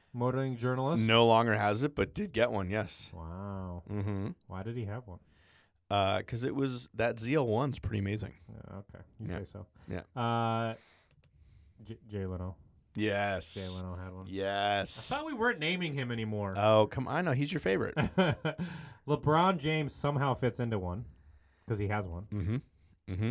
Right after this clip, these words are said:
Speaker 1: Maybe he does. Maybe he doesn't get it. Uh, Sylvester Stallone, of course he has one.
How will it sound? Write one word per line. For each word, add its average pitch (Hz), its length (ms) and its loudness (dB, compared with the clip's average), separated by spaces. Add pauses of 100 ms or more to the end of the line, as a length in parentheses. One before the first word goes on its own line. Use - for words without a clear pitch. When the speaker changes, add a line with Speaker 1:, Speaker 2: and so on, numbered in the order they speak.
(120)
Speaker 1:
Maybe 131 200 0
he 120 60 -2
does. 104 320 -4
Maybe 101 220 -6
he 95 40 -4
doesn't 92 200 -8
get 92 100 -8
it. 87 160 -8 (540)
Uh, 117 260 2
Sylvester 135 460 -2
Stallone, 110 460 -4
of 120 120 -12
course 113 240 -6
he 101 100 -10
has 90 160 -8
one. 90 200 -10